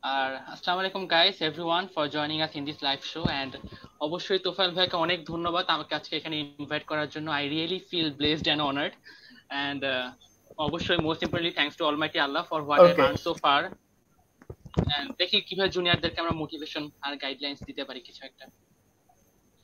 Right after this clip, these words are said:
Speaker 2: আচ্ছা, অবশ্যই তোমাকে দেখাটাই আসলে এই মুহূর্তে মোটিভেশনের বিষয়। আহ, আমি, আমি যখন medical ভর্তি পরীক্ষার preparation নিতাম, তখন মনে করো আমি আমার বেশ কয়েকটা বন্ধু বান্ধবের কাছে শুনেছি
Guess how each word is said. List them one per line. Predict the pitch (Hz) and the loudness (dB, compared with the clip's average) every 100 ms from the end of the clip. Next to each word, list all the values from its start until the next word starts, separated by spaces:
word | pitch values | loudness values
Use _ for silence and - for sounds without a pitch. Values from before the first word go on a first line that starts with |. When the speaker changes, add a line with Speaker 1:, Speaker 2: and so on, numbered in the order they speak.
| _ _ _ _ _ _ _ _ _ _ _ - 143 | _ _ _ _ _ _ _ _ _ _ _ 2 4
Speaker 2:
আচ্ছা, | - 123 - _ _ _ 175 | 4 -6 -10 _ _ _ 12
অবশ্যই | 233 240 302 220 180 | 12 10 6 4 4
তোমাকে | 220 233 240 170 | 6 8 10 10
দেখাটাই | 165 233 233 220 | 8 10 10 10
আসলে | 233 208 | 8 8
এই | 196 | 8
মুহূর্তে | 214 208 190 | 6 8 8
মোটিভেশনের | 175 190 185 214 202 160 | 8 6 4 4 8 8
বিষয়। | 202 311 - 175 | 10 8 10 10
আহ, | 170 - - - 165 | 10 6 -4 0 4
আমি, | 180 214 240 285 | 6 6 8 6
আমি | 220 226 | 8 6
যখন | 233 247 240 170 | 8 8 8 6
medical | 165 175 196 175 | 4 4 4 2
ভর্তি | 175 | 2
পরীক্ষার | 190 190 185 | 0 0 2
preparation | 175 190 185 190 | 4 4 4 2
নিতাম, | 220 202 175 - _ _ _ - - _ 220 | 8 8 6 -4 _ _ _ -20 -20 _ 10
তখন | 233 285 277 247 | 12 12 10 10
মনে | 240 240 | 8 10
করো | 240 247 240 165 | 10 12 12 12
আমি | 170 220 208 | 10 8 8
আমার | 202 | 8
বেশ | 196 214 | 6 6
কয়েকটা | 220 190 | 6 6
বন্ধু | 190 202 | 6 8
বান্ধবের | 214 208 208 | 6 6 6
কাছে | 196 180 180 | 6 6 4
শুনেছি | 165 160 | 4 4